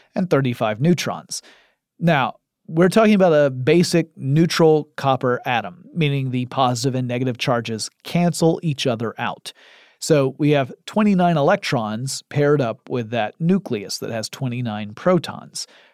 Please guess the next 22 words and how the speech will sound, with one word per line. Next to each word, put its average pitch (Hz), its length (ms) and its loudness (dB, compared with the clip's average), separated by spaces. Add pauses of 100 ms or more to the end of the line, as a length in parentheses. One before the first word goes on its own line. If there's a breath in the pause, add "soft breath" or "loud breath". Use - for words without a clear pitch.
(340 soft breath)
Electrons 214 600 2 (140)
orbit 160 580 4
the 139 120 0
nucleus, 131 720 -4
but 180 340 2
not 175 480 0
in 147 220 0
the 147 100 0
same 117 320 -4
way 110 240 -6
that 113 280 -8
planets 113 720 -8
orbit 113 400 -6
stars 104 720 -6
or 95 160 -10
moons 117 500 -6
orbit 110 440 -10
planets. - 580 -8 (640 loud breath)
The 160 120 4
electrons 143 840 2 (380 soft breath)
inhabit 156 500 2
various 151 560 2